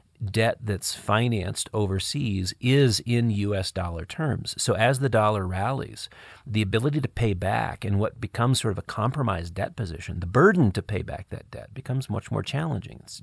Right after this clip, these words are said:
known as the original sin. And I, I think we're in many senses on edge in terms of the debt market dynamics.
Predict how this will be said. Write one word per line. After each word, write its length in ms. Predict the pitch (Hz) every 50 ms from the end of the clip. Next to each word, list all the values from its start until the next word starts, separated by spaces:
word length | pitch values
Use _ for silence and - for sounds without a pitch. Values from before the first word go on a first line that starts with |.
| - 107
known 180 | 98 95 95
as 120 | 98 95 98
the 100 | 95 92
original 340 | 90 90 90 90 85 -
sin. 380 | - - - 165 - - - - - - - - - - - - - -
And 120 | - - -
I, 220 | - - - -
I 20 | 127
think 320 | - - 165 - - -
we're 260 | 123 131 135 135 127
in 160 | 120 113 107
many 240 | 107 110 117 131 139
senses 720 | 131 - 123 101 95 - - 98 92 90 90 87 - - - - - -
on 340 | 117 113 113 110 107 101 - -
edge 480 | 98 92 95 117 139 151 147 - - -
in 220 | - 113 110 110
terms 420 | - - 117 107 107 107 101 95 104
of 280 | 92 92 92 87 92
the 100 | 92 87
debt 320 | - - 104 98 95 98 -
market 340 | 107 95 101 95 - -
dynamics. 680 | - 98 90 87 87 87 90 120 160 - - - -